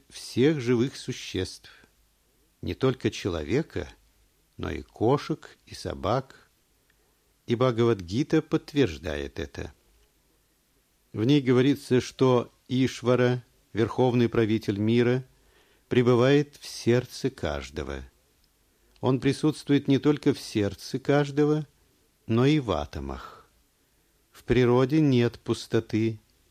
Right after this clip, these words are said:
нет такого места, где не было бы Господа. Аспект Господа, в котором он присутствует повсюду, называется параматмой.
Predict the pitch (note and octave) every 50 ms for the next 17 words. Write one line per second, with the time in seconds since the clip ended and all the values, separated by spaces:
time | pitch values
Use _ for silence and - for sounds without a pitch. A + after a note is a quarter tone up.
0 | _ _ _ _ _ _ _ _ - F#2+ G2+ A#2 C#3 E3 E3+ - _ - B2 G#2+
1 | - - G#2+ F#2+ E2+ E2+ E2+ F#2+ B2 E3 F3+ - - - - D#3+ E3 D#3+ - _
2 | _ _ _ _ _ _ - F#2+ G2 F#2+ C3 C#3 B2+ A2+ G#2 G#2+ A#2 C3+ D3 C#3
3 | C#3+ C3+ C#3 C3+ A#2+ A2+ A#2 F#2 F2 F#2 F#2 F#2 - - - - D#2+ D2 C#2 C2+
4 | C2+ - _ _ _ _ _ _ _ _ _ _ _ _ _ _ _ _ _ _
5 | _ _ _ _ _ _ _ _ _ _ _ - C3+ C3 - - - - A3 A3+
6 | - - G2+ F2 F2 A2 A#2 G#2+ - - - - A#2+ A#2 A#2+ C#3+ D#3 D#3 D3+ _
7 | _ _ _ _ _ _ _ _ _ - - B2+ B2 - C3+ C3 C3 C3 C3 C3
8 | A#2+ - B2+ C3 B2+ - D3 D3 C#3 - - - B2 C3+ C3+ C3+ - - C3 B2+
9 | - - - - B2 C3 B2 B2+ C3 C3 _ _ _ _ _ _ _ _ _ _
10 | _ - A#2+ B2 A2+ B2+ C3 D#3 F#3+ G3 F#3+ F#3+ - - - - E3+ E3+ E3 -
11 | _ _ _ _ _ _ _ _ _ - B2 C#3+ D#3 D3 C3 G#2+ E2 C#2+ C#2 C#2
12 | - - - C#2+ C#2+ C2+ C2+ B1+ - _